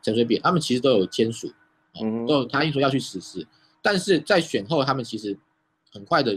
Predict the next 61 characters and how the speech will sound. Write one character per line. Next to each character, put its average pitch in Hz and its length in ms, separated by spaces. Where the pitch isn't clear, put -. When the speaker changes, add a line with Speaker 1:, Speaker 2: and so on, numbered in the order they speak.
Speaker 1:
就 139 80
跳 127 220
票 95 240
了。 80 120
Speaker 2:
对。 80 240
Speaker 1:
所 - 100
以 185 40
才， 180 280
后 220 120
来 151 80
才 135 120
会 147 80
发 131 180
生， 131 220
哎， 117 120
最 160 120
后 151 120
变 143 200
成 104 80
一 110 80
个 104 240
协 117 200
商 135 200
之 135 120
后 131 80
变 131 180
成 104 100
一 98 100
个 98 200
双， 123 180
双 139 160
周 135 140
八 131 180
十 107 80
四 110 180
工 107 200
时 - 120
的 87 100
一 85 40
个， 95 80
一 101 60
个， 95 220
一 117 120
个 101 180
状 98 260
况。 101 120
那 208 300
我 113 100
特 233 140
别 165 80
要 185 100
提 - 160
的 120 100
一 120 60
件 135 160
事 - 160
情 - 160
就 120 100
是 131 80
说， 120 240
在， 180 300